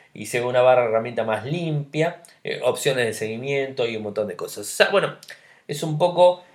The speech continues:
el paneo general que quería hacerles, eh, sobre el, el W D C veintiuno que se realizó en el día de hoy.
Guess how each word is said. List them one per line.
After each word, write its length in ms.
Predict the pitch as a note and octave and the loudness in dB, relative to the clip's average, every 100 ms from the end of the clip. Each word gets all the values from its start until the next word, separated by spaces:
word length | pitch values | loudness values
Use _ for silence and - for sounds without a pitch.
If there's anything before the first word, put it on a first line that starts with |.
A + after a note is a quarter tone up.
| _ | _
el 280 | - C3+ C3+ | -8 -6 -8
paneo 640 | - C#3 C#3 E3 F3+ F#3+ | 4 6 6 4 0 0
general 520 | F#3+ C3+ B2+ B2+ C#3 - | 0 -2 0 2 2 0
que 160 | B2+ | -6
quería 320 | A#2+ B2 C3 | -4 0 2
hacerles, 600 | C3+ - C3 C3 C#3 C#3 - _ - | 2 2 0 2 -2 -4 -14 _ -8
eh, 140 | G#2+ | -8
sobre 760 | - B2+ B2 B2+ B2 A#2 A#2 A2+ | 0 2 4 2 0 -2 -4 -6
el, 260 | G#2+ G2+ - | -6 -8 -10
el 500 | A2 G#2 G2+ G#2 G#2 | -10 -8 -10 -8 -4
W 420 | A2 A2+ A#2 A#2+ | -2 0 -2 0
D 120 | A#2 | -2
C 220 | A2 C3 | 0 0
veintiuno 680 | A#2+ A2 G#2+ D3 D#3 F3 G3+ - _ | 0 -4 -4 -2 0 0 -2 -8 _
que 140 | - G#2+ | -6 -4
se 340 | - G#2+ A2 | 0 2 2
realizó 400 | G#2 A2 G#2+ B2 | 2 -2 -2 -4
en 60 | A2 | -2
el 140 | G#2 | -4
día 200 | A2 A2 | -2 0
de 180 | G#2+ B2 | 2 4
hoy. 300 | D3+ G3+ A3 | 2 2 -4